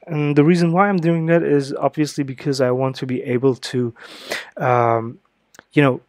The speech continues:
fix things and change things in this, uh, part or segment of the drawing, because, you know, um, doing that on paper would be a little bit, um, you know,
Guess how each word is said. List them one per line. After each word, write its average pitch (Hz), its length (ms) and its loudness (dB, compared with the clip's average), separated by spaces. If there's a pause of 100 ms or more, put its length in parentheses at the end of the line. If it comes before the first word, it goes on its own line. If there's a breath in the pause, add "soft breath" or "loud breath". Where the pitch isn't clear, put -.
(140)
fix - 480 -2
things 170 580 2
and 131 180 -6
change 156 500 2
things 165 360 -2
in 135 280 -6
this, 151 360 0
uh, 135 400 2 (1400)
part 156 320 4
or 131 140 2
segment 151 420 0
of 131 220 -2
the 131 180 4 (680 loud breath)
drawing, 160 680 4
because, 143 580 -2
you 147 60 -2
know, 143 280 0
um, 135 420 0
doing 151 540 0
that 151 220 6
on 151 200 0
paper 160 360 4
would 147 240 2 (360)
be 147 340 0
a 147 80 4
little 147 260 6
bit, 135 420 2 (600 loud breath)
um, 123 720 0 (1800)
you 151 120 6
know, 131 260 0